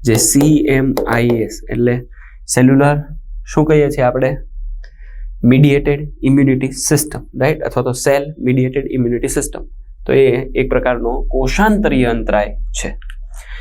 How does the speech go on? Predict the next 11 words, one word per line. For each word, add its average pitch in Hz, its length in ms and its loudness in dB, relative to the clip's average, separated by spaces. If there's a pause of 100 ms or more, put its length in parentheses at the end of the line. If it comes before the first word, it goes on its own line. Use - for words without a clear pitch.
(240)
શું 156 140 4
લખે 147 260 2
છે? 135 220 -2 (180)
પી 143 360 4
એમ 131 260 2 (100)
એન 113 280 4
એલ - 440 0 (100)
નું 127 400 4
પૂર્ણ 117 300 2
નામ 113 380 0
આપો, - 280 -4